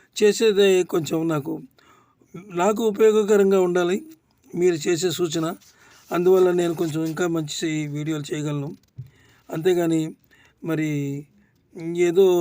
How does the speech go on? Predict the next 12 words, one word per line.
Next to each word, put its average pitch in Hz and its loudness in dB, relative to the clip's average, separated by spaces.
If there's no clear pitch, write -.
చేసాం 170 -4
కదా 165 -4
అన్నట్టు 160 -8
చేయొద్దు. 151 -6
నాకు 165 -2
ఉపకారం 170 -4
అయ్యేటట్టుగా 160 -4
ఇవ్వండి 151 -4
మీ 143 -8
సూచనలు, 139 -8
తప్పకుండా 147 -8
పాటిస్తాను. 135 -8